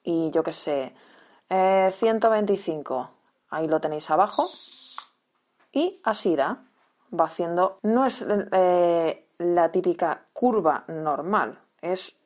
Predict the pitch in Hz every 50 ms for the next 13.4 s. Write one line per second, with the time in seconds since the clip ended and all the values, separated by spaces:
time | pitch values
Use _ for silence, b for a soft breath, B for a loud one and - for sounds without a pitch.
0 | _ - 240 240 233 240 240 - 240 220 214 208 208 202 202 202 196 196 190 190
1 | - - 202 196 185 170 180 202 220 240 208 - - - - _ - 254 285 277
2 | 277 254 - - 208 196 190 170 160 160 170 175 185 180 156 151 - - 180 180
3 | 175 160 - - _ _ _ - - - 196 180 180 170 160 156 165 - 190 170
4 | 160 160 156 147 151 151 - - 165 170 160 - - 156 147 - - - - -
5 | 170 160 147 160 165 165 160 - 185 - - - 208 202 185 175 - - 190 190
6 | 190 - 208 214 214 - 160 113 - - - - - - 269 220 165 - - -
7 | - - - - _ _ _ - 262 285 262 294 302 302 302 - - - 302 277
8 | - 151 117 - - - - _ _ - - 233 254 262 254 277 302 285 294 285
9 | 285 285 269 254 233 233 233 240 240 - - 240 226 220 214 208 202 196 196 196
10 | 190 185 180 180 180 - - - - 185 185 190 185 202 196 196 196 226 233 247
11 | 285 302 - - - - - - - 180 165 156 127 - _ - - _ _ _
12 | _ _ _ _ _ _ _ _ _ _ _ _ _ - 202 185 165 165 - -
13 | 208 196 151 131 131 131 135